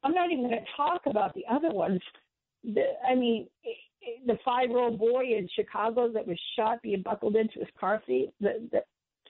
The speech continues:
autopsy report that came out today on that poor woman, the kindergarten teacher in Memphis,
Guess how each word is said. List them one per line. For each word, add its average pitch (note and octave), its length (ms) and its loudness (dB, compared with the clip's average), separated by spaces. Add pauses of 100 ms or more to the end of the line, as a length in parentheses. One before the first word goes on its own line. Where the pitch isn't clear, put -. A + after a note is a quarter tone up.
(520)
autopsy C#4 640 -2
report C#4 400 0
that - 140 -6
came A#3+ 180 2
out C4 160 -4
today B3 260 0
on B3 80 0
that G#3 220 0
poor B3+ 200 2
woman, B3+ 360 -4 (360)
the A3+ 80 0
kindergarten C4+ 640 0
teacher B3+ 340 0
in A3 100 4
Memphis, A3 400 0